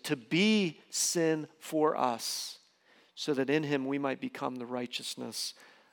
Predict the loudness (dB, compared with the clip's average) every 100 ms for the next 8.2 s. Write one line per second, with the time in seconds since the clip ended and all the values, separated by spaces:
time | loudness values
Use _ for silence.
0 | _ -8 -6 -4 -4 -4 -6 -12 _ _
1 | _ _ _ -8 0 0 0 0 2 2
2 | 2 -2 -4 -2 -2 0 -4 -4 -6 -4
3 | -6 -10 -8 -6 -4 -6 -6 -6 -6 -10
4 | -8 -8 -8 -10 _ _ _ _ -8 -4
5 | -4 -4 -4 -6 -6 -6 -8 -8 -10 -10
6 | -10 -10 -4 2 4 6 6 6 4 4
7 | 0 -4 -4 -2 -2 -4 -6 -10 -10 -12
8 | -14